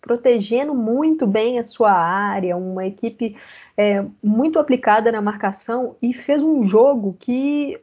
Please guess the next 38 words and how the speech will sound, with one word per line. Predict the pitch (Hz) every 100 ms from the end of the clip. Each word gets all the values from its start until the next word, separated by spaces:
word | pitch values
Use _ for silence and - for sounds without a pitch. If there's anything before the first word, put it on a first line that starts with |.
| -
o | 262 277 320
um | 381
a | 302
um | 254 320 349 _ _ _
naquela | 202 202 220 214
oportunidade | 214 208 208 190 185 233 240
talvez | 262 254 226 285 -
não | 294 302
refletisse | 311 311 294 - 302 311 330
o | 311
que | 311
a | 302
Alemanha | 311 285 302
jogou, | 302 311 254 302
porque | 294 214 247
desperdiçou | 202 - 285 262 - 302
muitas | 320 294 254
oportunidades | 240 240 226 226 208 196 190
no | 202
contra-ataque. | 202 196 185 175 165 - - _ _ _ - - _ -
E | 277
aí, | 285 254 339 -
nessa | 220 269 311 330
partida | 285 - - 254
da | 226 202
fase | 202 202
de | 185
grupos | 180 185 202 -
contra | 196 180 175
a |
Espanha, | 170 - - 285 240 170 - -
a | 208
gente | 262 277 247
vê | 208
uma | 277 294
equipe | 285 - 202 202 190
que | 233
sai | 233 - 240 226 214